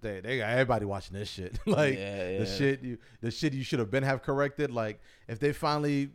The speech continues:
Speaker 1: you know, backpedaled on Kaepernick shit, they definitely not about to let this abuse shit slide. <laughs> Like
Speaker 2: <laughs>
Speaker 1: yeah, they about to, they about to be ra-, as soon as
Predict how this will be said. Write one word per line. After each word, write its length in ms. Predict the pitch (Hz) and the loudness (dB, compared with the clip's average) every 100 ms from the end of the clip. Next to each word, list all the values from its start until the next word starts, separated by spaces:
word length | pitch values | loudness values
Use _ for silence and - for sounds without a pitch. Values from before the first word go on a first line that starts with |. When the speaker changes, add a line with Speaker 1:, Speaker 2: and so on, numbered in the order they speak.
| - | -8
Speaker 1:
you 80 | 143 | -2
know, 100 | 127 | 0
backpedaled 520 | 110 135 131 139 139 | 4 2 4 2 2
on 100 | 123 | 0
Kaepernick 500 | - 156 - 165 165 | 2 2 2 0 -2
shit, 300 | 143 170 170 - _ _ | 0 -2 -2 -12 _ _
they 220 | 127 113 85 - - | -4 -4 -8 -12 6
definitely 380 | 165 175 156 131 | 8 8 6 4
not 180 | 127 | 4
about 160 | 113 117 | 2 0
to 80 | 120 | 0
let 240 | 113 110 | -2 -2
this 180 | 117 104 | -4 -6
abuse 280 | 120 110 120 | -6 -4 -4
shit 280 | - 104 - | -4 -6 -6
slide. 500 | - 95 95 92 131 | -6 -4 -4 -8 -6
<laughs> 40 | |
Like 400 | 147 127 127 113 - 131 | -2 0 -2 -4 -10 -12
Speaker 2:
<laughs> 200 | - - | -12 -6
Speaker 1:
yeah, 300 | 143 143 147 | 0 4 4
they 120 | 139 | 4
about 220 | 151 143 131 | 2 2 2
to, 100 | 127 | -2
they 140 | 127 | -2
about 200 | 135 135 123 | -2 0 -2
to 80 | |
be 200 | 117 120 | -2 -2
ra-, 540 | 110 101 120 147 151 147 | -4 0 4 4 4 0
as 60 | 131 | -4
soon 180 | 170 170 | -2 -2
as 160 | 156 | -2